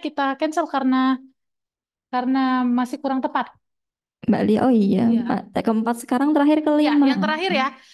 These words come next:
Speaker 1: Jadi ini juga masih terkait dengan, eh, konten Emerald. Tadi saya mention ada dua cara mencari kata kunci di dalam Emerald.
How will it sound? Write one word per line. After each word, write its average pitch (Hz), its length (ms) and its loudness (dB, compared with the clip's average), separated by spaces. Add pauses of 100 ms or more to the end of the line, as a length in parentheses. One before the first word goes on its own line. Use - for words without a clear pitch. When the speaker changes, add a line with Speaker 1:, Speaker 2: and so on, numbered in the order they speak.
(180)
Speaker 1:
Jadi 277 180 2 (140)
ini 359 140 4
juga 311 180 4
masih 294 400 -2
terkait 302 380 -2
dengan, 277 500 2
eh, 254 460 2 (100)
konten 254 480 0
Emerald. 262 460 0 (840)
Tadi 277 220 2
saya 294 400 0 (260)
mention 262 600 2 (100)
ada 226 320 0
dua 226 320 2
cara 233 560 -2
mencari 269 840 0
kata 269 400 -4
kunci 285 420 0
di 233 140 0
dalam 226 260 0
Emerald. 214 460 0